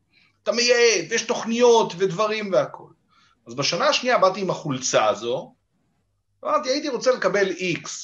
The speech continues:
ורבים, יש, אין, אמרתי, "תביאו מה שיש, נסתדר."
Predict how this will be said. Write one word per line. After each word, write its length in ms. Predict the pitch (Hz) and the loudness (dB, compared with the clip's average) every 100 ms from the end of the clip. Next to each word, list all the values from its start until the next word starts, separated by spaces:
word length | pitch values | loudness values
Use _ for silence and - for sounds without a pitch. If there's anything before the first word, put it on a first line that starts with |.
| - - | -18 -12
ורבים, 500 | 185 226 247 254 208 | -6 -4 -4 -8 -4
יש, 400 | 240 254 214 - | 4 4 4 -2
אין, 160 | 233 226 | -4 -8
אמרתי, 300 | 269 262 226 | -12 -14 -8
"תביאו 320 | 247 294 254 | -6 -6 -6
מה 140 | 254 | -6
שיש, 380 | - 214 214 - | -4 -4 -4 -6
נסתדר." 680 | 165 - - 127 131 95 | -10 -12 -12 -6 -4 -4